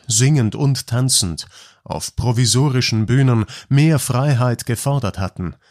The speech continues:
wo Sprechchöre zum Ruhm der Ukraine und für Frieden aufgeklungen waren, erstickte der Maidan geradezu in Qualm,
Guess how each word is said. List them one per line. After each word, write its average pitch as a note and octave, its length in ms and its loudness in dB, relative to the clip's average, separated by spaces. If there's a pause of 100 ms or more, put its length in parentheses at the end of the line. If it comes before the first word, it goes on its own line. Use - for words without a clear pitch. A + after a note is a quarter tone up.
(420)
wo F2 300 -10
Sprechchöre C#3 920 -2
zum A2+ 260 0
Ruhm C#3+ 360 4
der A#2+ 140 0
Ukraine C#3 640 2 (280)
und D3+ 160 0
für C#3+ 160 0
Frieden D3+ 460 2
aufgeklungen A#2 800 -2
waren, A2+ 400 0 (800)
erstickte - 580 -4
der G2+ 140 0
Maidan A2+ 560 0
geradezu G#2+ 560 -2
in G#2 120 0
Qualm, A2 540 -2